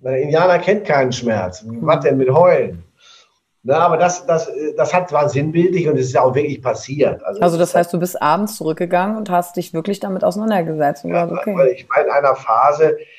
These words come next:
Speaker 1: diese zwei Jahre kein Umsatz, war ja eigentlich nur ein Vorgeschmack. Es ist ja, meine richtige Krise hatte ich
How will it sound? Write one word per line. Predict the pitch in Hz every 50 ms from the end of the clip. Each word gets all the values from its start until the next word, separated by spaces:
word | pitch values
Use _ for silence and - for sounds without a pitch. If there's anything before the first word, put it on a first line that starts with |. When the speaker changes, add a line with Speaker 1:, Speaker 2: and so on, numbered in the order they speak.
| - - - _ _
Speaker 1:
diese | - 120 123 131 127
zwei | 123 - 123 123 131
Jahre | 131 127 127 131 131 123
kein | - - 123 123 120
Umsatz, | 113 123 135 139 143 127 131 - 117
war | 117 123
ja | 123 113 101
eigentlich | - - 123 123
nur | 123 117
ein | 117
Vorgeschmack. | - - - 131 131 127 120 113 - 107 101 95 98 - 110
Es | 110 - -
ist | - 117 113 _ 117
ja, | 107 110 104
meine | 107 113 110 107 110 107
richtige | 123 127 127 131 143 135 131 131 127 123 123 127 - - -
Krise | - - - 127 131 139 147 123
hatte | 123 123 - 113
ich | - -